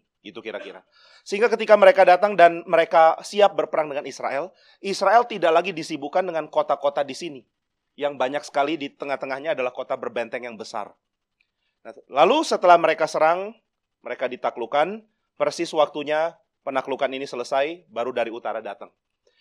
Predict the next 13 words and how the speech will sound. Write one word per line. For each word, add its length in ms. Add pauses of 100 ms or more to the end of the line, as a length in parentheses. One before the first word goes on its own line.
(220)
Jadi 200
Tuhan 280
tidak 320
meng-, 400 (200)
mem-, 280
mem-, 360
memerintahkan 640
Israel 520 (360)
untuk 320
menghadapi 560
seluruh 440
Kanaan 440
bersatu. 640